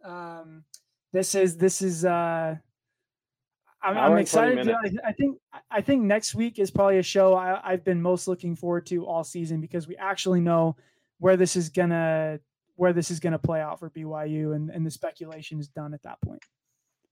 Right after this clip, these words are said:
Speaker 2: Yeah. Should be a ton of fun. I mean, I'm excited.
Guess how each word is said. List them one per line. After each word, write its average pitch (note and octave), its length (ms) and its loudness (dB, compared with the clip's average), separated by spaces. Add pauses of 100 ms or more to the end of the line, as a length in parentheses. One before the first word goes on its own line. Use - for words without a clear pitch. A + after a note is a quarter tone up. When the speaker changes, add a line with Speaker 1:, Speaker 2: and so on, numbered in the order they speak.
(220)
Speaker 2:
Yeah. G2+ 260 -10 (540)
Should - 100 -6
be D3+ 80 2
a - 20 -4
ton C3+ 220 0
of C3 80 -6
fun. B2+ 420 -2 (180)
I A2+ 80 -6
mean, A2 440 -6 (200)
I'm G#2+ 140 -6
excited. G#2+ 540 0